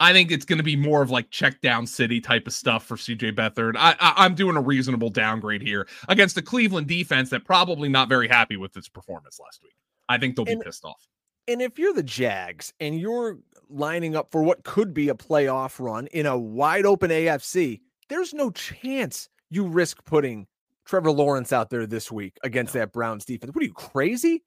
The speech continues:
Speaker 1: No.
Speaker 2: Like, just let him go out there and get
Speaker 1: I wouldn't
Speaker 2: killed?
Speaker 1: do
Speaker 2: He
Speaker 1: it.
Speaker 2: can't move around?
Speaker 1: Let him,
Speaker 2: Come
Speaker 1: let
Speaker 2: on.
Speaker 1: him practice to see, let him practice to see if, if he might be able to play next week, but maybe, maybe they're a little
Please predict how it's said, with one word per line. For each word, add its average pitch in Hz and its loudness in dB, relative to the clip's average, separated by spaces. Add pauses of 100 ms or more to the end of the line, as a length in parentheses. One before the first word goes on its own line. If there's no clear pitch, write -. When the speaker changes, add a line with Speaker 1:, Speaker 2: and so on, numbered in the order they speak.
(120)
Speaker 1:
No. 120 -12 (160)
Speaker 2:
Like, 202 -4 (180)
just 170 -8
let 190 6
him 185 -2
go 190 4
out 185 2
there 190 -2
and 170 -2
get 147 6
Speaker 1:
I 147 8
wouldn't 135 4
Speaker 2:
killed? 190 6
Speaker 1:
do 113 0
Speaker 2:
He 110 2
Speaker 1:
it. - -8
Speaker 2:
can't 180 -4
move 160 0
around? 139 -2
Speaker 1:
Let 262 8
him, 285 4
Speaker 2:
Come 269 4
Speaker 1:
let 285 10
Speaker 2:
on. 285 2
Speaker 1:
him - -6
practice 214 6
to 214 -2
see, 160 0
let 175 0
him 190 -2
practice 175 2
to 156 -10
see 147 -2
if, 139 -4
if 139 0
he 143 0
might 143 2
be 143 2
able 135 4
to 120 -4
play 127 2
next 123 -4
week, 120 -4
but 104 -6 (300)
maybe, 214 2
maybe 208 0
they're 208 6
a 170 6
little 165 2